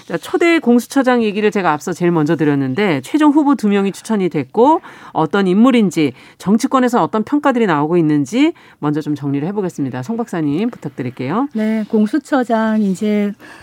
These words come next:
Speaker 2: 추천하는 게 거의 팔 분 능선을 넘었다.
Speaker 1: 네.
Speaker 2: 이십팔 일 날, 어, 공수처장 최종 후보로 두 명이 추천이 됐습니다.
Speaker 1: 예.
Speaker 2: 공수처, 고위공직자
Speaker 1: 음.
Speaker 2: 범죄수사처죠.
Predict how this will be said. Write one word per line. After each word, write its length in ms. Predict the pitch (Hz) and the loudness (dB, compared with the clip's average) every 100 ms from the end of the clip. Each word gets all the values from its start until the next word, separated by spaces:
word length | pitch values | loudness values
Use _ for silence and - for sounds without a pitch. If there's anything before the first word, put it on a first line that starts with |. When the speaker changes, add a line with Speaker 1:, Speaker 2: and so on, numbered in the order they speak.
| - - - _ | -20 -20 -20 _
Speaker 2:
추천하는 680 | - 285 294 262 254 247 240 | -6 -2 2 2 4 2 2
게 140 | 214 | 0
거의 280 | 202 208 214 | -2 0 -2
팔 260 | - 311 302 | 0 0 2
분 160 | 311 | 4
능선을 360 | 254 196 226 202 | 4 2 0 0
넘었다. 680 | 180 208 220 - 190 190 - | 0 -2 -2 -4 -4 -4 -6
Speaker 1:
네. 360 | 156 156 147 139 202 | -4 -2 -2 -2 -2
Speaker 2:
이십팔 420 | - 208 254 240 | -4 -6 -4 -2
일 200 | 247 220 | 0 0
날, 420 | 208 214 180 175 - - - - | 0 0 -2 -8 -16 -20 -20 -12
어, 200 | 196 185 | -6 -4
공수처장 720 | 185 190 190 247 226 196 208 208 | -2 -2 -2 -2 -4 -2 -2 0
최종 680 | - 285 285 - 277 269 | 2 0 0 -2 2 4
후보로 560 | 262 285 254 269 262 233 | 4 2 0 0 0 -2
두 200 | - 202 | -2 2
명이 380 | 240 269 233 175 | 4 4 2 0
추천이 340 | 226 - 202 | -6 -6 -4
됐습니다. 720 | 165 175 - 175 170 180 185 165 | -4 -8 -6 -6 -6 -6 -4 -4
Speaker 1:
예. 380 | 143 127 208 311 | -4 -4 -2 0
Speaker 2:
공수처, 540 | 196 214 - 214 175 - | 2 0 0 -2 -2 -6
고위공직자 1200 | - 214 233 254 254 208 220 220 208 _ - 247 | 0 2 4 2 2 4 4 2 -4 _ 0 2
Speaker 1:
음. 40 | 262 | 2
Speaker 2:
범죄수사처죠. 1160 | 185 180 180 202 185 208 208 196 165 185 185 | 0 0 -2 -4 -6 -8 -6 -8 -6 -4 -6